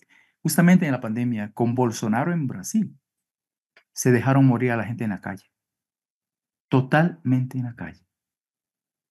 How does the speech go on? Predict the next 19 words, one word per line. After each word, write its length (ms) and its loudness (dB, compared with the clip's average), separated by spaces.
Los 220 -2
sectores 420 0
tradicionalmente 640 0
excluidos 600 -8
no 140 -6
tuvieron 400 -2
ningún 560 8
tipo 320 -4
de 180 -14
acceso 520 -4
a 40 -6
medicación, 640 -8
no 120 -8
tuvieron 360 -4
acceso 560 -6
a 100 -4
atención, 560 -6
a, 480 -8
a 80 -12